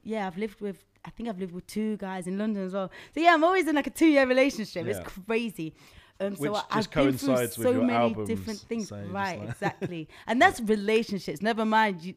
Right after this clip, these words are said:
Speaker 1: the many, you know, like, talking stages
Speaker 2: Yeah.
Speaker 1: or starting something and then they fuck boys or, do you know what I mean? There's
Speaker 2: Yeah,
Speaker 1: so
Speaker 2: yeah.
Speaker 1: many.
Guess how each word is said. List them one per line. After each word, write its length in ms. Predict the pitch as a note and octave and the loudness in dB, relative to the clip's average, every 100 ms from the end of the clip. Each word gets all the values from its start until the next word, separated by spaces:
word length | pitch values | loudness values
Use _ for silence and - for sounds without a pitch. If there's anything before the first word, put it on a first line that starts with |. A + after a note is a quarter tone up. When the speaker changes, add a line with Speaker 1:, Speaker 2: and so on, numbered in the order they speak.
| D#3+ F#3+ | -10 -2
Speaker 1:
the 140 | F#3 | -2
many, 400 | F#3 F#3+ F#3 F3+ - - | 0 -2 -2 -6 -10 -10
you 80 | A3 | -4
know, 140 | A3+ | -2
like, 260 | G#3+ G3 - | -2 -4 -8
talking 320 | A3 G#3+ G#3 | -8 -6 -8
stages 600 | F#3+ G#3+ G#3 F#3+ G3 G3 G3 - | -8 -6 -6 -4 -4 -6 -8 -12
Speaker 2:
Yeah. 260 | G3+ G2 - | -10 -10 -4
Speaker 1:
or 220 | G3+ F#3+ F#3+ F#3 | -4 -4 -8 -8
starting 400 | - B3+ - A3+ | 0 0 0 -2
something 400 | B3 A3+ G#3+ F#3+ | -4 -2 -2 -2
and 100 | E3+ | -4
then 160 | E3+ D#3 | -6 -6
they 240 | F3 E3 _ _ _ _ | -8 -8 _ _ _ _
fuck 160 | - - | -10 -6
boys 340 | G#3 G#3 G3+ | -2 -2 -2
or, 140 | F#3+ E3+ - | -4 -4 -6
do 100 | C#4+ | 0
you 20 | |
know 120 | D#4 | 2
what 60 | D#4 | 4
I 20 | |
mean? 180 | D#4+ D4 | 2 2
There's 140 | G#3 G3+ | 2 0
Speaker 2:
Yeah, 160 | D4 | 0
Speaker 1:
so 80 | C#4 | 2
Speaker 2:
yeah. 40 | D4 | 2
Speaker 1:
many. 240 | C#4 C4 | 2 0